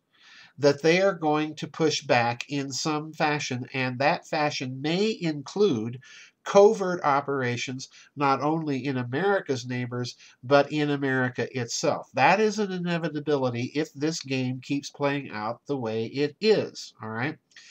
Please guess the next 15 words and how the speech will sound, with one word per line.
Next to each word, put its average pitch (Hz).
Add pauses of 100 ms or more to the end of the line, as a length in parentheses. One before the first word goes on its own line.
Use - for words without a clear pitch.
(220)
Imagine 180
our 175
reaction 143
if 143
Russia 131 (420)
were 135
sponsoring 156
covert 185
operations 135
in 127
Mexico, 127
a 127
major 156
oil 139
producer 123